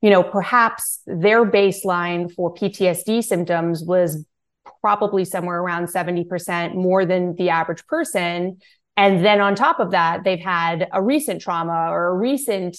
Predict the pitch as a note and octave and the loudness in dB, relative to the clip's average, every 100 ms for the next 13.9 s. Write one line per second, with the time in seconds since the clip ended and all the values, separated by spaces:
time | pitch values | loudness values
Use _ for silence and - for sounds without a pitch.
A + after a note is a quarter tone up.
0 | - G3+ G3 E3+ F3 E3 D#3+ F3 F3+ F#3 | -6 -2 -2 0 -2 -2 -2 0 0 0
1 | F#3+ F#3+ F#3+ F#3 F3+ F#3+ F#3 - F#3 F3 | 0 0 0 -2 -4 -4 -4 -4 -6 -6
2 | F3 G#3+ D4+ D4+ G3 - E3 F3 E3+ - | -6 -2 0 2 0 -2 -6 -6 -6 2
3 | G3+ G3+ G#3+ A3 - B3 A3 G3 G#3+ G#3+ | 4 6 4 2 0 0 2 2 0 -2
4 | A3+ G3+ - G3+ G#3 A3 G#3+ F#3+ F#3 F3+ | -2 -2 -2 -2 -2 -4 -4 -2 -4 -6
5 | F3+ F#3+ F3+ F3+ F3 F3+ D4 D4+ B3 G3+ | -6 -6 -4 -6 -6 -4 0 0 0 2
6 | F#3 F3 F#3 - G3+ F#3+ - - G3+ F#3 | 2 2 0 0 0 0 -4 -2 0 0
7 | F3+ F3+ F#3+ G3+ F#3+ F#3+ - G#3+ G3 G3 | -2 -2 -6 -4 -6 -8 -10 -4 -2 -2
8 | G3 F3+ F3 F3 - _ _ _ _ G#3+ | 0 2 4 2 -2 _ _ _ _ 6
9 | G3+ G3 E3+ F#3 C#4+ C#4 C4 A#3 G#3 F#3+ | 6 4 0 0 0 2 2 2 -2 -4
10 | G3 E3+ E3+ E3+ E3+ F3+ F3+ E3+ F3 E3+ | -6 -6 -4 -4 -4 -4 -2 -4 -4 -6
11 | D#3+ E3 E3 - C#4 C4+ C4 A#3+ A#3 - | -4 -6 -6 -2 4 6 4 2 -2 -4
12 | - F3 F3 F3 E3 - F#3+ F#3+ F#3+ E3+ | -2 -2 0 -2 -4 0 4 6 4 2
13 | F3 F3 F3 E3+ - E3+ D3+ - | 2 4 4 2 -4 -6 -6 -8